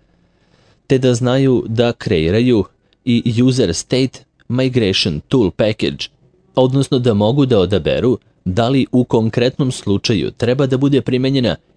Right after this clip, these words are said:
In Place Upgrade ili Migration. U sledećem delu ove oblasti se pred kandidata stavljaju zahtevi koji su vezani za poznavanje konfigurisanja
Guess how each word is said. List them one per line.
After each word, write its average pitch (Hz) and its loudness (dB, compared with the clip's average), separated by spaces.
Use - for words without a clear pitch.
In 131 0
Place 104 -2
Upgrade 120 -2
ili 127 2
Migration. 117 0
U 123 0
sledećem 139 0
delu 120 2
ove 98 2
oblasti 87 -2
se - -2
pred 131 -4
kandidata 131 0
stavljaju 135 0
zahtevi 123 -2
koji 123 2
su 113 -2
vezani 131 2
za 127 0
poznavanje 127 -2
konfigurisanja 107 -2